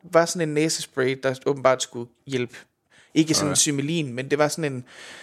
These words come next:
Speaker 1: Der var et eller andet stof i, eller et eller andet
Speaker 2: Sådan
Speaker 1: hormon, eller et eller andet. Og der var sådan nogle sådan B-vitaminkur, og der var nogen, der sagde, at man ikke må drikke mælk efter klokken sytten. I don't know why. Og zoneterapi, og op, altså, så var det sådan noget,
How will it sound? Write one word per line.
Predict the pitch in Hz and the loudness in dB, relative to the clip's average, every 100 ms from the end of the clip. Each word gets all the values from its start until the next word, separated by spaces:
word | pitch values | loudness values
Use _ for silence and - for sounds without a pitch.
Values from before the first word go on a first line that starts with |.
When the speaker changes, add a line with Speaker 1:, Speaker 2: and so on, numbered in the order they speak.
| - _ | -20 _
Speaker 1:
Der | 160 | 4
var | 151 | 6
et | 139 | 4
eller | 139 127 | 4 0
andet | 131 | 0
stof | - 131 123 | 0 0 0
i, | 117 110 | -4 -4
eller | 110 | -2
et | 95 | -2
eller | 117 | 0
andet | 113 | 0
Speaker 2:
Sådan | 127 | 0
Speaker 1:
hormon, | 135 139 139 113 | 0 2 0 0
eller | 110 107 | -2 0
et | - 139 | 0 0
eller | 117 | 0
andet. | 120 123 - - - - - | -2 -4 -8 -20 -20 -4 0
Og | 143 | 2
der | |
var | 156 | 2
sådan | 185 180 | 0 0
nogle | 160 | -2
sådan | - 165 160 _ - 170 151 | -4 -6 -12 _ -4 -4 2
B-vitaminkur, | 196 202 156 147 156 160 151 - 180 165 | 2 4 2 0 0 -2 -4 -4 2 4
og | 143 | 4
der | |
var | 151 | 2
nogen, | 151 180 | 0 0
der | 175 | 0
sagde, | 165 | 2
at | 170 | 2
man | 165 | 0
ikke | 180 | -2
må | 180 | -2
drikke | 160 143 151 | -2 -2 2
mælk | 160 196 | 2 4
efter | - - 135 | 0 -2 -4
klokken | - 131 139 | -4 -4 -2
sytten. | - 185 - 139 - _ _ _ - | 0 0 -2 -14 -16 _ _ _ 4
I | |
don't | 135 135 | 4 4
know | 135 139 139 | 0 2 4
why. | 147 160 175 | 6 6 4
Og | 143 143 - - - - | 2 0 -2 -18 -20 -8
zoneterapi, | - 214 220 202 180 160 - 190 180 - | 2 4 4 2 2 2 0 -4 -2 2
og | 151 135 - 160 - | 4 2 0 -6 2
op, | 151 147 | 4 4
altså, | 160 170 | 0 0
så | - 202 | 2 0
var | |
det | 185 175 | 0 -2
sådan | |
noget, | 190 170 | 2 2